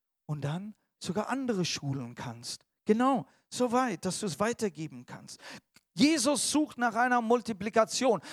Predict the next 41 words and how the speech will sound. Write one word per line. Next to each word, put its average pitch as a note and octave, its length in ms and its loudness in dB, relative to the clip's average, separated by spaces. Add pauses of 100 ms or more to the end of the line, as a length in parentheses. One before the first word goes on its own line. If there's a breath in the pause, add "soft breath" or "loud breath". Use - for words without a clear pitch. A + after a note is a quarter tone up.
und B3 140 4
deshalb C4+ 300 6
hat A3+ 180 4
er C4 80 6
ein A#3+ 120 0
ganzes B3 400 2
Team D4 240 0
von A3+ 180 4
Jüngern. E3+ 240 0 (180 loud breath)
Er B3+ 140 6
sucht C4 320 2 (140 soft breath)
sich - 360 4
Zwölfe A#3 840 6 (260 soft breath)
zusammen. D#3+ 800 2 (180)
Schaut A#3+ 300 2
mal, F3+ 200 0 (1300 soft breath)
Markus G#3 300 6
drei, A3 240 8
Vers G3 200 4
dreizehn, A3+ 400 4
dann G3 120 0
stieg B3+ 280 -2
Jesus A3+ 200 0
auf A3+ 140 4
den G#3 180 -2
Berg, G3+ 360 2
rief C#4 180 0
zu A#3 140 -4
sich, G#3 300 -2 (500 loud breath)
die A#3+ 80 6
er A3+ 100 6
bei G#3+ 240 4
sich G#3 240 -2
haben G#3 280 2
wollte. G#3 260 4
Sie E3 180 -4
traten A3 360 -8
zu F#3 120 -4
ihm G3+ 180 -2
und F3+ 100 -2
er, E3 100 -2